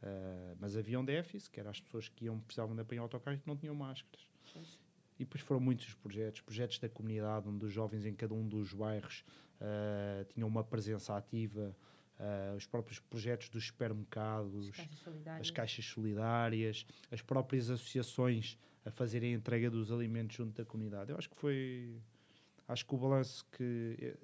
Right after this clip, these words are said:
Speaker 1: eu diria que esta pandemia não há, não nos trouxe nada de bom,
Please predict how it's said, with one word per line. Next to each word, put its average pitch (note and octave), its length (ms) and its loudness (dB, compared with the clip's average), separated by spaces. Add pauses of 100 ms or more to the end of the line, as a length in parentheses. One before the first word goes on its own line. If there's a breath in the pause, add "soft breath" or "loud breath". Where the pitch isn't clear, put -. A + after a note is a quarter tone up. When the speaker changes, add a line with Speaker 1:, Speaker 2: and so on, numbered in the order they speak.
(120)
Speaker 1:
eu C#3 80 2
diria C#3+ 280 6
que C3+ 380 2 (840 loud breath)
esta C#3+ 240 4
pandemia C#3+ 460 8
não C#3 200 8
há, C#3 160 8
não D3 180 6
nos C#3 140 2
trouxe C#3+ 320 6
nada C#3 440 12
de A#2+ 80 2
bom, A2+ 260 4